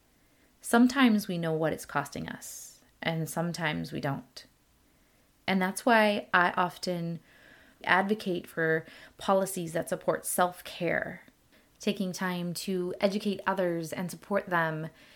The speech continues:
in my free time, because it's important to me that we get through this together so that we can carry the inherent burden that comes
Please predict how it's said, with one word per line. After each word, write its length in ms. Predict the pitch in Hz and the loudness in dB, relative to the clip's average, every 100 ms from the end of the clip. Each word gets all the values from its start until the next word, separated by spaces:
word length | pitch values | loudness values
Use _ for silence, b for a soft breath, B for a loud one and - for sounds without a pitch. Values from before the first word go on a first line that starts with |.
| b | b
in 120 | 214 | 2
my 120 | 202 190 | 2 2
free 200 | - 202 | 0 0
time, 360 | 190 160 156 | 0 -2 -2
because 500 | 160 - 175 175 165 190 - _ _ _ _ _ | -4 -4 -2 -2 0 0 -2 _ _ _ _ _
it's 120 | 202 | -2
important 400 | 214 202 226 - | 0 2 -2 -2
to 100 | 208 | -2
me 300 | 190 190 214 | 0 2 2
that 180 | 196 185 | 2 -2
we 240 | 180 190 214 | -6 -2 0
get 160 | - | 0
through 140 | 202 170 | -2 -4
this 140 | 165 | -4
together 540 | - - - - 180 - b b b b b b b - | -6 -8 -8 -10 -10 -18 b b b b b b b -8
so 140 | - | -2
that 180 | 208 196 | -2 -2
we 140 | 196 | -4
can 180 | 190 226 | -2 -2
carry 420 | 214 190 175 185 190 | 0 -2 -2 -4 -8
the 120 | 185 | -8
inherent 600 | 180 143 180 175 190 - | -8 -8 -8 -8 -8 -6
burden 480 | 170 170 202 233 - b b - | -6 -4 -4 -4 -6 b b -6
that 180 | 190 - | -6 -4
comes 640 | - 170 196 247 - | -8 -6 -4 -6 -8